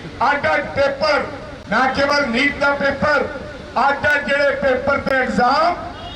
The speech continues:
ਇਸ ਦੇਸ਼ ਦੇ ਅੰਦਰ ਪੰਜਾਂ ਸਾਲਾਂ ਚ ਇਕਤਾਲੀ ਵਾਰ ਲੀਕ ਹੋਏ ਹੈ ਔਰ ਹਜੇ ਤੱਕ ਕੋਈ ਵੀ ਸਰਕਾਰ, ਸਰਕਾਰ ਕਿਸੇ ਇਲਜ਼ਾਮ ਤੇ ਨਹੀਂ ਪਹੁੰਚੀ। ਹੁਣ ਕਿਹਾ ਜਾ ਰਿਹਾ ਹੈ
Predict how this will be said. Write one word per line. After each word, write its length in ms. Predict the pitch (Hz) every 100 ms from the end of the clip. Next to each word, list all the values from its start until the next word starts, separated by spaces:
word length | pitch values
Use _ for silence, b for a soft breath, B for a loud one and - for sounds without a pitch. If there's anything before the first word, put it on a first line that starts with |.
| - 277
ਇਸ 160 | 247 269
ਦੇਸ਼ 320 | 226 285 285 -
ਦੇ 140 | 277
ਅੰਦਰ 420 | 262 254 277 269 262 - - - -
ਪੰਜਾਂ 380 | 262 254 277 254 -
ਸਾਲਾਂ 320 | 262 254 277
ਚ 120 | 262 - - - - - - - - - - -
ਇਕਤਾਲੀ 380 | 277 302 320 320
ਵਾਰ 280 | 277 277
ਲੀਕ 240 | 262 269 -
ਹੋਏ 240 | 262 262
ਹੈ 140 | 269 - - - - - - -
ਔਰ 140 | -
ਹਜੇ 300 | - 247 269 262
ਤੱਕ 240 | 262 254 190 - - - -
ਕੋਈ 280 | 262 269 285
ਵੀ 160 | 285
ਸਰਕਾਰ, 640 | - 262 233 233 254 247 247 - - -
ਸਰਕਾਰ 460 | 247 247 254 262 262
ਕਿਸੇ 280 | 262 247
ਇਲਜ਼ਾਮ 380 | 254 247 233 240
ਤੇ 220 | 233 233
ਨਹੀਂ 120 | 240 240
ਪਹੁੰਚੀ। 400 | 240 240 - 208 - - - -
ਹੁਣ 160 | 285 269
ਕਿਹਾ 320 | 277 294 294
ਜਾ 220 | 277 285
ਰਿਹਾ 180 | 294 302
ਹੈ 360 | 247 - -